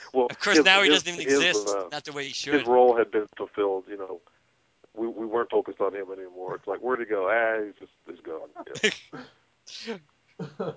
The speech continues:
Speaker 2: <laughs> They'll meet again. <laughs> We'll
Speaker 1: Okay.
Speaker 2: meet again.
Speaker 1: But I, I think it just came down to, you know, you could probably go into detail as to, you know, where he went, but it,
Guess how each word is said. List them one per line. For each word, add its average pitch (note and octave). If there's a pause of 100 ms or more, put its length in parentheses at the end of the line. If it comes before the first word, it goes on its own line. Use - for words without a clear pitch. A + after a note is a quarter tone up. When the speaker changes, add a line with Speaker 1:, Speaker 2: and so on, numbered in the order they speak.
(120)
Speaker 2:
<laughs> -
They'll F3+
meet F3
again. C3
<laughs> - (1300)
We'll C3+
Speaker 1:
Okay. A#2
Speaker 2:
meet -
again. F#2 (2000)
Speaker 1:
But A#2
I, B2+
I A#2
think A#2
it G2
just G#2
came A2+
down G2
to, F#2+ (240)
you A#2
know, F2+ (600)
you B2+
could -
probably A2+
go G#2
into G#2
detail G2+ (140)
as F2+ (120)
to, F#2+ (400)
you F#2
know, D#2+
where G#2
he G2
went, F#2
but F#2
it, G#2+